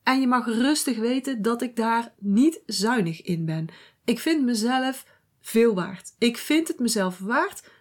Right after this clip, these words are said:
om met de beste van de beste te werken. Dus ja, ik denk dat ik wel al voor honderdvijftigduizend euro uit heb gegeven aan coaching.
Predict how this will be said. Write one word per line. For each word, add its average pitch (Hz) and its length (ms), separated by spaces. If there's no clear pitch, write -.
om 277 580
met 247 220
de 247 80
beste 240 500
van 220 220
de 220 60
beste 311 340
te 180 120
werken. 175 400
Dus 277 500
ja, 220 240
ik 185 180
denk 180 160
dat 180 140
ik 185 100
wel 185 260
al 202 260
voor 226 500
honderdvijftigduizend 247 1080
euro 175 280
uit 180 220
heb 185 120
gegeven 180 600
aan 190 340
coaching. 254 580